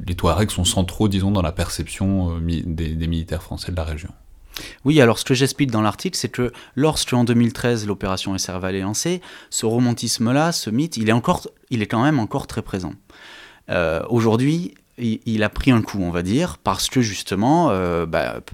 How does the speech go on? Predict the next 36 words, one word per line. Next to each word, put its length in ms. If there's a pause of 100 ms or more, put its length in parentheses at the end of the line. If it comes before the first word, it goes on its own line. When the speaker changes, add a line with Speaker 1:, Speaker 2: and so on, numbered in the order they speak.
(180)
Speaker 2:
le 120
mili-, 340
d'abord, 400
euh, 200
il 120
y 100
a 60
eu, 240 (440)
euh, 220
il 80
y 40
a, 20
bah, 180
il 80
y 40
a, 40
c'est 160
la 100
guerre, 320
et 60
donc, 320
euh, 80
dans 140
la 100
guerre, 240
il 60
y 40
a 60
des, 220
il 60
y 100
a 80
des 200
alliances 380
qui 200
évoluent, 540